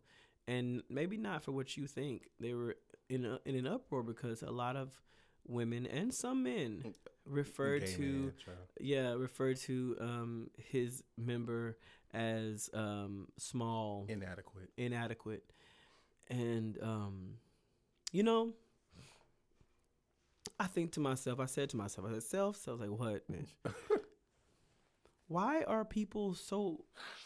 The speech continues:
Speaker 1: up in arms about the size? Why does that matter?
Speaker 2: Right. They're size queens,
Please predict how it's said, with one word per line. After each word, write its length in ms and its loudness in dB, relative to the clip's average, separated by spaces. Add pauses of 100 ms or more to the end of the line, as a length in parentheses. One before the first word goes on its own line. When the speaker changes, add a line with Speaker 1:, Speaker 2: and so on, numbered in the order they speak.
(600)
Speaker 1:
up 180 8
in 100 6
arms 640 4
about 680 2 (760)
the 120 0
size? 1080 -2 (760)
Why 240 0
does 140 0
that 160 2
matter? 380 -2 (120)
Speaker 2:
Right. 240 -6 (800)
They're 100 -8
size 360 -4
queens, 360 -8